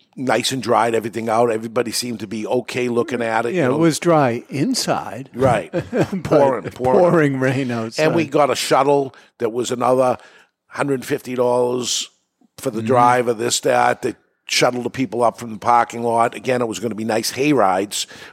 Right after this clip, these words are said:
Speaker 1: but that isn't gonna work, uh, in pouring rain. So, um,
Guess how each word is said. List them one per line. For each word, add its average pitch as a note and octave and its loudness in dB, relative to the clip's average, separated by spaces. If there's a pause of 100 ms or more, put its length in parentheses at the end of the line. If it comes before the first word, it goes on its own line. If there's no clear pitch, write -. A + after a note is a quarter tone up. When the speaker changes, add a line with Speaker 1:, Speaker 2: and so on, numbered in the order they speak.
(120)
Speaker 1:
but G2+ 2
that B2 2
isn't A2+ -4
gonna G2+ -2
work, G2 0 (260)
uh, G2 -2
in G2 -10
pouring A2 -4
rain. G#2 -4 (600)
So, A#2+ 2
um, A2 2